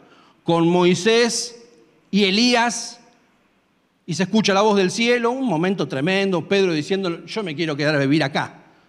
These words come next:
¿se acuerdan? "Hagamos unas carpitas, unas enramadas", decía la versión, unas carpas, hagamos unas tiendas, hagamos unas carpas y quedémonos a vivir acá. Yo me quiero quedar a vivir acá, acá es adoración veinticuatro siete, es acá, here,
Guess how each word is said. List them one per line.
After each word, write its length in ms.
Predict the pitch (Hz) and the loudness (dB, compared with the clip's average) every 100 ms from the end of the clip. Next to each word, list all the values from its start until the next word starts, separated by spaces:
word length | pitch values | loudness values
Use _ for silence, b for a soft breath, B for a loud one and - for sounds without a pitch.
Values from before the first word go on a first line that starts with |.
| b | b
¿se 120 | - 123 | -10 -2
acuerdan? 420 | 165 202 202 196 B B B B | 0 0 -2 -6 B B B B
"Hagamos 460 | - 196 240 233 208 | 0 2 4 2 2
unas 220 | 220 190 | 2 0
carpitas, 520 | 202 175 170 226 196 | 0 -2 0 -2 0
unas 220 | 185 175 - | -2 -2 -4
enramadas", 880 | 175 175 170 175 196 180 147 135 | -4 -2 0 0 2 0 0 -2
decía 280 | 123 117 170 | -4 -6 -2
la 80 | 147 | -2
versión, 260 | 139 156 226 | -2 -2 -4
unas 120 | 208 | -2
carpas, 420 | 226 180 139 139 | 0 0 0 0
hagamos 260 | 226 262 208 | 0 0 -2
unas 220 | 196 - | -4 0
tiendas, 400 | 254 220 170 151 | 0 2 0 0
hagamos 240 | 214 262 | -2 -2
unas 140 | 233 185 | -2 -2
carpas 420 | 262 262 226 - B B | 0 0 -2 -4 B B
y 140 | - 220 | -4 -4
quedémonos 600 | 226 247 277 277 247 214 | 0 0 2 2 2 2
a 60 | |
vivir 300 | 208 214 220 | 2 4 2
acá. 220 | 196 147 131 | 0 0 -2
Yo 200 | 220 226 | 0 2
me 160 | 208 | 0
quiero 240 | 175 208 185 | 2 2 2
quedar 200 | 160 156 | 0 0
a 20 | |
vivir 260 | 156 147 | 0 0
acá, 640 | 135 131 175 180 175 - - | 0 2 2 2 -2 -8 -8
acá 300 | 131 139 185 | -6 0 0
es 140 | 175 | 0
adoración 560 | 165 147 143 139 185 185 | 0 2 2 2 2 2
veinticuatro 680 | 160 143 147 180 196 180 139 | 0 -2 -2 0 0 -2 -4
siete, 800 | 214 233 233 233 220 - - - | 0 0 2 0 -2 -8 -20 -6
es 260 | 220 233 - | -2 -2 0
acá, 800 | 208 - 226 170 110 - - _ - | -2 0 0 0 -4 -14 -20 _ 0
here, 480 | 262 196 127 - | 2 2 0 -8